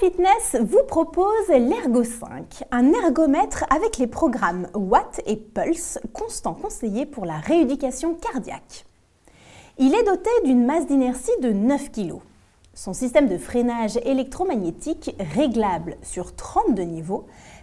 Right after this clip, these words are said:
permet un entraînement progressif et garantit une utilisation fluide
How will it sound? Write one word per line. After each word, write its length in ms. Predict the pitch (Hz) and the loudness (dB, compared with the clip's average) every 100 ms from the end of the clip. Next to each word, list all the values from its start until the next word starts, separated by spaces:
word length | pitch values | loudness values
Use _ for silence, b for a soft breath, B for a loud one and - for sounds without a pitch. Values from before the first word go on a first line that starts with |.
| - | 4
permet 220 | 320 339 554 | 6 6 0
un 140 | 349 269 | 0 0
entraînement 480 | 370 - 339 339 403 | -2 0 2 2 0
progressif 1120 | - - 480 302 233 220 - 185 - - - - | -4 -4 -2 0 -2 -4 -10 -12 -12 -16 -14 -8
et 60 | |
garantit 640 | 185 294 339 339 339 220 - | -2 0 0 -4 -4 -8 -6
une 220 | 185 196 | -4 -2
utilisation 640 | 311 294 277 220 202 - 151 | -2 -2 -2 -2 -6 -10 -12
fluide 500 | - 240 285 269 | -10 -4 -2 -2